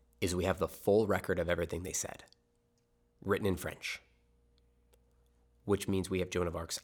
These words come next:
actual words, verbatim. It's very rare in history that you have conversations written down verbatim from this time period, particularly conversations of such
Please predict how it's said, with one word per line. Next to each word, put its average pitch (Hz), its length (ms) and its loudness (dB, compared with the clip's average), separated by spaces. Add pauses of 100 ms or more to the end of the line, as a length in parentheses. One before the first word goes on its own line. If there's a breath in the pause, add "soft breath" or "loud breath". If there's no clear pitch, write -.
actual 90 400 -4
words, - 480 -8 (720)
verbatim. 85 400 0 (1700)
It's 92 140 0
very 117 260 8
rare 113 340 6
in 90 80 -4
history 92 320 -2
that 82 120 -6
you 90 80 -4
have - 120 -8
conversations - 1040 -2
written 87 280 -4
down 80 400 -4 (260)
verbatim 87 420 -2
from 95 180 -8
this - 120 -6
time 101 260 2
period, - 360 -8 (680)
particularly 110 340 0
conversations 92 600 0
of 87 80 -4
such - 400 -4